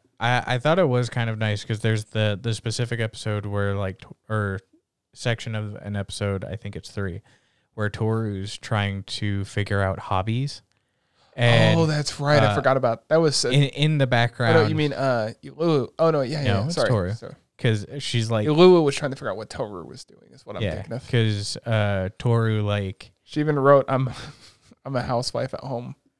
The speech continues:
Speaker 2: that has a
Speaker 1: Yeah.
Speaker 2: part-time job."
Speaker 1: Uh, Toru's, he's very good at, uh, guitar, wood carving, like,
Speaker 2: What if he
Speaker 1: a
Speaker 2: very
Speaker 1: lot of
Speaker 2: good?
Speaker 1: that
Speaker 2: She was, like, a
Speaker 1: stuff.
Speaker 2: fucking pro.
Speaker 1: Yeah, and then she's like, "Maybe I'll be an idol," but on the T V is the original,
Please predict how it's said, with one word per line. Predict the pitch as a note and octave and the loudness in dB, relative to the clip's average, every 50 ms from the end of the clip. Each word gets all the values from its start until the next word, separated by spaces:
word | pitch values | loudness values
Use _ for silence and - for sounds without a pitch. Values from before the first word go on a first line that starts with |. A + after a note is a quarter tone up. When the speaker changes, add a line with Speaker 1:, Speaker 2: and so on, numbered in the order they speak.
| _ - | _ -8
Speaker 2:
that | C#3 | -6
has | B2 A#2+ B2 | -4 -2 -2
a | |
Speaker 1:
Yeah. | G2+ F#2+ | -2 -2
Speaker 2:
part-time | C3+ B2+ C3+ - B2 B2+ | -2 -4 -6 -8 -8 -8
job." | C3 C#3 C3 B2+ - _ _ _ _ _ _ _ - | -8 -10 -14 -16 -18 _ _ _ _ _ _ _ -6
Speaker 1:
Uh, | A#2 A#2 A2+ A2 G#2+ G#2 G2 G#2 G#2 - _ _ _ _ - | -2 0 0 0 0 -2 -4 -6 -8 -10 _ _ _ _ -6
Toru's, | - B2+ B2+ B2 B2 B2 A#2 A2 G#2 - - _ _ _ _ _ _ | -2 0 2 2 2 2 2 0 -4 -8 -12 _ _ _ _ _ _
he's | - G#2+ G#2 G#2 G#2+ G#2+ A2+ - - | -6 -4 -2 0 0 -2 -2 -6 -8
very | C3 A2+ G#2+ A2+ A#2+ A2 A2 A2 A2+ A2 | -14 -6 0 2 4 4 4 4 0 0
good | G#2 G#2 A2 A2 A2 G#2+ | 0 2 2 2 2 2
at, | G#2+ G#2 G2+ G2+ F#2+ E2+ E2 - - - | 0 0 0 -2 -4 -6 -10 -14 -10 -6
uh, | A#2 G#2+ G#2+ G#2 | -2 -2 0 -2
guitar, | G2+ G#2+ A2+ - - - C3 B2 A#2+ B2 B2 A#2+ A#2+ A#2+ A#2+ A#2 A2+ A2+ - - | -2 -4 -8 -6 -2 2 2 4 4 4 4 4 2 2 2 0 0 -2 -4 -4
wood | B2+ A#2+ A2+ A2+ A#2 B2 B2 B2+ | -4 -4 -2 0 0 0 -2 -2
carving, | - - B2 A#2 A2+ A#2 A2+ G#2+ A2+ A2+ A2+ A2 A2 G#2+ G#2 G#2+ G#2+ G#2 G#2 - - | 0 2 2 4 4 4 2 2 2 2 2 2 0 0 -2 -4 -6 -6 -8 -12 -12
like, | B2+ A#2+ G#2+ G#2 C#3 | -10 -6 -4 0 0
Speaker 2:
What | C#3+ | 0
if | C#3 | 2
he | D3 C#3 | 2 2
Speaker 1:
a | |
Speaker 2:
very | A#2 C3 C3+ | 4 4 4
Speaker 1:
lot | C3+ | 4
of | C3 | 4
Speaker 2:
good? | C3 A#2+ | 2 2
Speaker 1:
that | A2 | 2
Speaker 2:
She | G#2 C3 | 0 0
was, | B2+ C#3+ | 2 2
like, | C3+ | 2
a | B2+ | 2
Speaker 1:
stuff. | A#2 - | 2 4
Speaker 2:
fucking | - C3+ B2+ - B2+ A2 F2+ | 4 4 4 4 0 -4 -4
pro. | - - - - C3 A2+ A#2 A#2 - - | -8 -10 -10 -6 0 2 2 2 2 0
Speaker 1:
Yeah, | G#2+ F#2+ D#2 - - | -2 -4 -4 -6 -6
and | - A#2+ A#2+ B2+ | -6 -4 -2 0
then | B2 A#2 | 0 -2
she's | G#2+ - B2+ A#2+ | -2 -4 -4 0
like, | B2 B2 C#3 D3+ | 0 0 2 6
"Maybe | E3+ F#3+ F#3+ G3 G3+ | 6 8 8 8 6
I'll | G3+ G3 | 4 2
be | F3+ F#3+ F#3 | 2 0 -2
an | F#3 D#3+ | -2 0
idol," | C3+ D#3 E3+ F3 E3 A#2+ G#2+ G#2 - | 0 2 2 2 2 0 -2 -2 -4
but | - A#2 A#2 | -4 -2 -2
on | A2+ A#2 | 0 0
the | A#2 A2 | -2 -4
T | - - - B2 A#2+ A#2 | -4 -4 -2 0 0 0
V | A2+ A#2 A#2 A#2+ | 0 0 0 0
is | A#2+ A2 - | 0 -2 -2
the | - A#2 G#2+ | -4 -4 -4
original, | G#2 G2+ G#2 G#2 A#2+ A#2 A2+ A2 G#2+ G#2 G2+ - - | -4 -6 -8 -6 -6 -6 -4 -4 -4 -6 -6 -8 -14